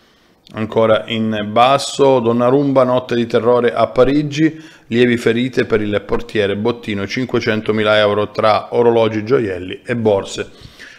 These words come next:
Eh, Gigio e la compagna Alessia aggrediti, legati e rapinati in casa. E poi avevo origini reggine, si è spenta a novantasei anni la voce leggendaria di Tony Bennett.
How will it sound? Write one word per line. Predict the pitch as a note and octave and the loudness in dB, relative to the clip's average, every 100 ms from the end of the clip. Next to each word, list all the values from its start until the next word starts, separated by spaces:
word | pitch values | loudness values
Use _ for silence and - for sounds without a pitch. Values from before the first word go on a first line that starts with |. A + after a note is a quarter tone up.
| _ - | _ -6
Eh, | A2 G2+ G2 F#2+ F#2 F2 F2 F#2 G2 | -2 0 -2 -4 -6 -8 -8 -10 -8
Gigio | A2 C3+ D3 C#3+ | -4 -2 0 0
e | B2 | 2
la | A#2 A#2 | 2 0
compagna | A#2+ A#2+ - A2+ | -2 -2 0 0
Alessia | B2 C3 - A2+ | 0 0 -2 -2
aggrediti, | A#2 A2+ B2 A#2+ A2 G#2+ | -2 -4 -4 -4 -6 -4
legati | A2+ A2 F2+ F2 - | -4 -2 -4 -4 -8
e | A#2 | -2
rapinati | A#2 A#2 A2+ A2+ | -2 0 -2 -2
in | A#2+ | -6
casa. | - E2 D#2 - _ _ - - - - | -6 -8 -10 -18 _ _ -20 -20 -20 -6
E | B2+ | -2
poi | D3 | 4
avevo | C3 C3+ C3 | 6 6 4
origini | C3 C3 B2 B2 | 2 0 -2 0
reggine, | A#2+ A#2+ C3+ A#2+ A#2 | 0 0 0 0 0
si | B2 | -2
è | |
spenta | A#2+ B2+ A#2 A#2+ | -4 -4 -4 -2
a | |
novantasei | A2 A#2 A#2 A2+ | -2 -2 -2 0
anni | A#2+ A#2+ | 0 2
la | A2 A2+ | 2 0
voce | A#2 B2+ B2 - | 2 2 0 0
leggendaria | A#2 C#3 A#2 A2 G#2 A2 G#2+ G#2+ | 2 2 2 0 2 2 2 0
di | A#2 A#2 | -2 -4
Tony | G#2+ F#2+ F#2 F#2 | -2 -4 -4 -4
Bennett. | G#2 A2+ G2 F2+ - - E2+ | -2 0 -2 -8 -12 -12 -12